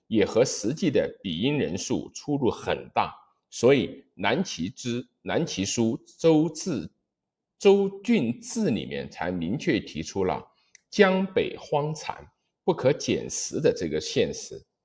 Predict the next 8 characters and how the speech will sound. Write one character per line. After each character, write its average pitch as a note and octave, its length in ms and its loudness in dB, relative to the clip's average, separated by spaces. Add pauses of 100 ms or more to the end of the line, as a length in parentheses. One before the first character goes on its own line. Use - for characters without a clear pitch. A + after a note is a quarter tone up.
(760)
南 C#3+ 220 6
史 - 460 -6 (360)
祁 C#3 420 0
东 G3 520 2
昏 A3 420 0
侯 F2 320 -4
记 - 440 -6 (240)
云： D#2+ 480 -6